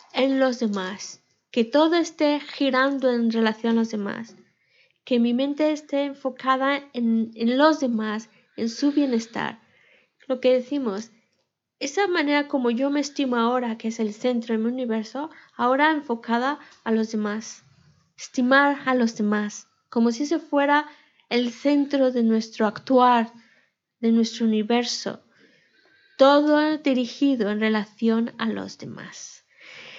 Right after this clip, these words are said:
Y eso es lo que es duro de alcanzar, porque sí es verdad que también hab-, hablamos de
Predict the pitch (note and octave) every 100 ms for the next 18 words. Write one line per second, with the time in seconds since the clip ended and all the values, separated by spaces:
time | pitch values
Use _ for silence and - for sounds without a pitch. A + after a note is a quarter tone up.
0 | - - - D4+ D4+ C#4+ C#4+ D4+ C#4 G3+
1 | - G3+ G3+ - _ _ _ _ _ _
2 | _ _ _ G#3 G#3 E3+ _ _ - C#4+
3 | E4 C#4 B3 A#3 A#3 B3 C4 G#4 D#4 -
4 | - _ C#4 C#4 C#4+ C#4+ C#4+ G4 F#4+ F#4
5 | D#4+ D4+ D4+ D4 B3 C4 C#4 C4+ C#4 -
6 | - A#3+ B3 C4 B3 B3 B3 A#3+ G#3+